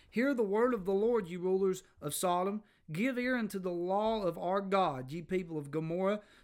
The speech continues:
To what purpose is the multitude of your sacrifices unto me, saith the Lord? I am full of the burnt offerings of rams and the fat of fed beast. I, and I delight not in the blood of bullocks or of lambs or of he-goats.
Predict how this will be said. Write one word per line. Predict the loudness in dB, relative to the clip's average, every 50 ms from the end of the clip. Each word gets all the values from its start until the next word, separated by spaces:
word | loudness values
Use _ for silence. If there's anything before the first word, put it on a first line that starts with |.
| _ -4
To | 0
what | 4 4 2 2 0 -2
purpose | 0 0 0 2 0 -4 -4 -4 -6 -6 -6
is | -6 -4 -4
the | -4
multitude | -2 0 0 0 0 -2 -8 -12 -2 0 0 2 2
of | 0 -2
your | -2 -4 -4
sacrifices | -2 -2 -2 -2 -2 -4 -6 -12 -6 -4 -4 -4 -4 -6 -8 -6 -4
unto | -4 -4 -4 -4
me, | -4 -4 -4 -6 -8 -8 -12 -18 -20 _ _
saith | -6 2 4 4 4 4 0
the | -6
Lord? | -6 -4 -2 -2 0 2
I | 2 2 2 2 0
am | -2 -4
full | -4 -2 0 2 2 2 2 0
of | 0 0 0
the | -2 0
burnt | 2 0 2 2 2
offerings | 0 0 -2 -4 -6 -8 -10 -10 -10 -12 -16 -20 -20 -20 _ _
of | 0 0 0 0
rams | -2 0 2 2 2 2 0 -2 -4 -4
and | -4 -4 -4
the | -8
fat | -6 -2 0 2 2 2 0 -2 -6 -16 -20 -20 _ _
of | 0 2 2 2 2 0 -6 -20 _ _ -20
fed | -20 -4 0 4 4 4 4 4 0 0 -4 -2 4
beast. | 4 4 4 4 -2 -8 -10 -14 -12 _
I, | 2 4 6 6 6 6 4 0 -2
and | 0 2 4 4
I | 4 4
delight | 4 2 0 4 4 4 4 4 2 0
not | 0 2 2 2 2
in | 2 2 0
the | -2 -2
blood | -2 -2 0 2 2 4 4 2 2 2
of | 0 0 0
bullocks | 2 2 2 2 2 -2 -2 -4 -2
or | 0 0
of | 0 0 -2
lambs | -4 -2 0 0 0 0 0 -2 0
or | 0 2 2 0
of | 0 -2
he-goats. | -2 -4 -2 -2 -2 0 0 0 -2 -4 -8 -16 -20